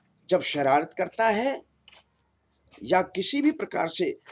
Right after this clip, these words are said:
दुखी रहता है, माँ हमेशा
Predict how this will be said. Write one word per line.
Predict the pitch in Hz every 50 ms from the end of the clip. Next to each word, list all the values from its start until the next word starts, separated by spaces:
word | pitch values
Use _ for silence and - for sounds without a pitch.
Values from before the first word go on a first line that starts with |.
| - -
दुखी | 131 156 165 165 - 262 269
रहता | 247 233 220 233 - 240
है, | 233 233 233 -
माँ | 165 165 175 175 185 196 226 269 311 330 311
हमेशा | 262 - - 147 143 127 131 131 - - - 160